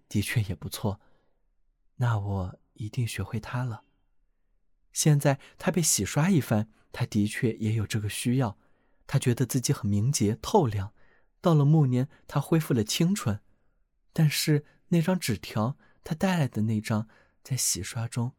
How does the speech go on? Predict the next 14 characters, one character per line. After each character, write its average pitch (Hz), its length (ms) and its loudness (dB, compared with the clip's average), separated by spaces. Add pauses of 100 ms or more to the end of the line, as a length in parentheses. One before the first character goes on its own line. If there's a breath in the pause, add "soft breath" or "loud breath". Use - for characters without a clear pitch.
被 - 120 -20
毁 - 340 -14
掉 151 220 0
了。 - 180 -12 (1800)
瓶 120 220 -2
子 117 200 -4 (160 loud breath)
现 147 180 -2
在 135 80 -2
被 131 140 -2
装 143 180 0
进 139 140 -2
了 107 80 0
古 101 260 -6
种， 101 240 -6